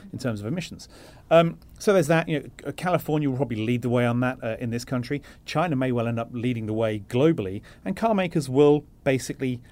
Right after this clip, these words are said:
have to adapt to, uh, whichever standard is the most rigorous. They're not gonna have, um, l-, bigger gas guzzlers here versus China for each vehicle and each make they, uh, they come up with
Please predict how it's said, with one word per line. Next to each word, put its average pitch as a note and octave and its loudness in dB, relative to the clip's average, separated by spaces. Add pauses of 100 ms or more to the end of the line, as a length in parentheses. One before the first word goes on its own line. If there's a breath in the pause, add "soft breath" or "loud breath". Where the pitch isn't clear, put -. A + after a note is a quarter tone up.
(120)
have A#2+ -4
to - -6
adapt A2 -6
to, G#2 -8 (320 soft breath)
uh, G2+ -4
whichever A2 -6
standard G2+ -8
is G#2 -10
the A2 -6
most G2 -8
rigorous. F#2 -10
They're A#2 -4
not B2+ 0
gonna A#2 -6
have, G#2 -6 (380 loud breath)
um, A2 -6
l-, A2+ -6 (300)
bigger A#2+ 0
gas A2+ -4
guzzlers G#2 -4
here A#2 -2
versus G2+ -6
China B2+ -2
for - -8
each G#2+ -12
vehicle G#2+ -6 (240 loud breath)
and A2 -8
each G#2 -12
make A2 -6
they, G#2+ -6
uh, A2 -8
they G#2 -6
come A2+ -8
up A2 -4
with G#2 -8